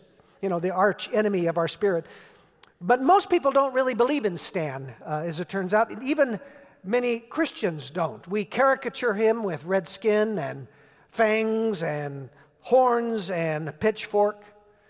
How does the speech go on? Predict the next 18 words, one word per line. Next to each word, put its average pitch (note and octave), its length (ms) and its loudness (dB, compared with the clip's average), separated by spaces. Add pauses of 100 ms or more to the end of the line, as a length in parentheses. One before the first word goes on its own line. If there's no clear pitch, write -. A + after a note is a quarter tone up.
(460)
But G#3+ 120 0
the B3 80 -2
scripture F4 400 2
actually C4 360 2
suggests A#3 460 0
that A3+ 140 2
Satan C4 460 -2
was G3 140 0
at G3+ 140 -2
one A#3 200 0
time G#3 260 0
one G#3 140 2
of F3+ 100 -4
God's G3 260 2
most A#3 440 0 (280)
beautiful A#3 460 0
and F#3+ 280 -4
most B3+ 400 0